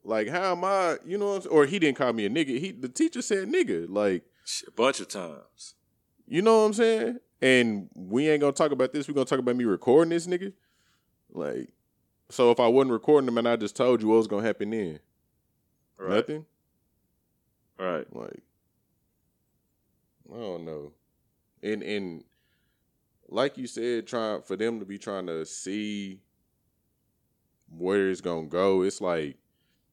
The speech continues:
Speaker 1: you out here trying to be too smart, bruh.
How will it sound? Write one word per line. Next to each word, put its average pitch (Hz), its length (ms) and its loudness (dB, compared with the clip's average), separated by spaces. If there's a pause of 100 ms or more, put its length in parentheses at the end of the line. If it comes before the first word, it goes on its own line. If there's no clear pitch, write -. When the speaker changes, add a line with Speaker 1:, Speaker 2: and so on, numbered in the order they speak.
(280)
Speaker 1:
you 101 220 0
out 110 140 2
here 104 120 0
trying 92 300 -4
to 80 80 -4
be 85 300 -8
too 90 600 -6
smart, 73 640 -8 (100)
bruh. - 300 -14